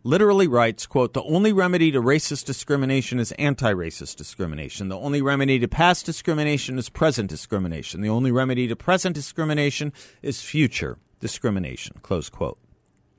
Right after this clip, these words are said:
That's literally in his most famous of books, the one that's become required reading almost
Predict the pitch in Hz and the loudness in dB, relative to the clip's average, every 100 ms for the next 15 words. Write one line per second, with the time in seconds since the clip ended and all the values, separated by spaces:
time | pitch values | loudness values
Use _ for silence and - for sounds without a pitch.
0 | _ - - - - - 127 - 156 208 | _ -20 -20 -20 -8 0 0 2 4 4
1 | 202 202 160 147 139 139 131 127 127 - | 4 4 2 0 2 0 2 0 0 0
2 | 131 120 123 - 101 110 - - 120 135 | 0 2 0 -4 -2 -2 -2 0 2 2
3 | 131 - - - 131 120 - 131 113 101 | 0 -4 -10 -2 0 0 2 4 4 2
4 | 127 110 104 - 127 113 110 - - | 2 2 0 2 2 4 0 -2 -12